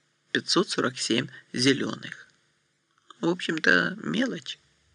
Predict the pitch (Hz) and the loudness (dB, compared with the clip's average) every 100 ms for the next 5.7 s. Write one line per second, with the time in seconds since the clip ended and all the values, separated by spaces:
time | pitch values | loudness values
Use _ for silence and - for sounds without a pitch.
0 | - 135 123 123 - 139 - 120 135 - | -6 -2 0 -2 0 0 2 4 4 4
1 | - 170 - - - _ _ _ _ _ | -2 -2 -2 -12 -20 _ _ _ _ _
2 | _ _ _ _ _ _ - - - - | _ _ _ _ _ _ -10 -8 -8 4
3 | 220 202 202 208 202 180 208 214 - - | 4 6 6 6 6 4 2 0 2 2
4 | 123 190 226 156 131 - - - - - | 2 2 2 2 0 0 -2 -2 0 2
5 | - 196 190 156 170 185 | 4 4 4 0 0 0